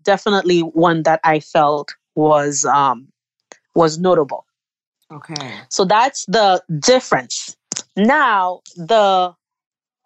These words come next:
Speaker 1: what I find similar is that, you know, as attorneys, one of the things that I always say is that we're versatile. Um, the skill set that we have, we are able to transfer it in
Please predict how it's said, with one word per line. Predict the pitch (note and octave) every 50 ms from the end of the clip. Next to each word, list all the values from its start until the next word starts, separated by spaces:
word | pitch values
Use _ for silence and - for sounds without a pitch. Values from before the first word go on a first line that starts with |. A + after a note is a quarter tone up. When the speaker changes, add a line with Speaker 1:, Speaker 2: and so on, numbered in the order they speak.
| _ -
Speaker 1:
what | F#3+ G#3+ A3+ - -
I | A#3 C4+ E4 D#4+
find | - - - D4+ C4+ B3+ B3 A#3 A3+ A3 G#3 G3+ _
similar | - - - - - C4+ C#4+ C#4+ C4+ A#3+ G#3 F#3+ F3+ E3+ E3+ E3+ -
is | F#3 F3 D#3+ -
that, | - E3+ D#3+ D#3+ D#3+ D#3 - -
you | A3 G#3+
know, | F#3+ E3+ -
as | G3+ A#3 B3+ A#3
attorneys, | C#4 A3+ - - A#3 G3+ F#3 E3 D#3+ D#3 D3+ - - -
one | - E3+ F#3+ A3+
of | C4 C4
the | B3 A3+
things | - G#3 F#3 F3+ E3
that | F3 D#3+
I | D#3+ D#3+
always | D#3+ D#3 D#3 D3+ D3
say | - - D#3+ D3+
is | D3+ D3+ D3
that | - D#3+ D3 C#3+ _ _ _ _ _ - - - - -
we're | - C#4 D#4 C4+
versatile. | A3+ G#3+ A#3 A#3 - - F#3+ D3+ - D3 C3 - - _ _ _ _ _ _ _ _ _ _ _ _ _ _ _ _ _ _ _ _ _ _ -
Um, | G#3 G3 F#3 F3+ F3 E3 E3+ _ -
the | E3+ A3+
skill | A3 - - - - D4 D4+ D#4 D#4+
set | - - - C4 A3+ - F#3
that | G#3 G3 - -
we | F#3 F#3 F3+ F3
have, | E3 - G#3 A3 A3 G#3+ G3 F3+ F3 E3 E3 D#3+ - _ _ -
we | F3+ G3+ A3+
are | A3+ G#3+ G#3 - -
able | F#3+ G3 G3+ G3+ F#3+ G3 F#3 - - -
to | - F#3+ F3 E3+ E3 D#3+ D#3+ D#3+ _ _ _ _ _ _ _ -
transfer | - - A#3+ G#3 - - - A3+ G#3 F#3+
it | F#3 F3+ - -
in | F#3+ F3